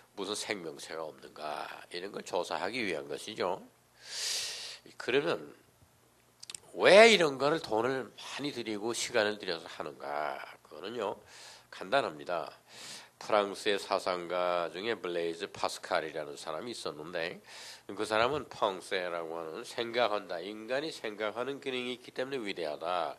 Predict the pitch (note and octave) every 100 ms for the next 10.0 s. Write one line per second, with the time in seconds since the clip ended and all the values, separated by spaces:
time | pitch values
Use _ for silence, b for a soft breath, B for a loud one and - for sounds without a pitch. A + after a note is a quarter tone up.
0 | B B B B - F#2+ F#2+ G2 G#2+ A2+
1 | - G2+ F#2 F2+ - E2 B1+ C#2+ - -
2 | - - G2 F2+ F#2 G#2+ C#3 C3+ - -
3 | E2+ - F2 F2+ B2 - E2+ D2+ C#2 D#2
4 | F#2+ G2+ G#3 - _ - D2+ C#2+ - B
5 | B B B B C#3 - A2+ - - A#2+
6 | G#2 G#2 G2+ F2+ F#2 G2 A#2 - A#2 -
7 | G#2+ G2 F2+ G2 A2 B2+ B2 B B B
8 | B - - G2 F#2+ A#2 A2 G#2 F#2+ D#2
9 | D2+ C#2 D2 F2+ - - - - E2+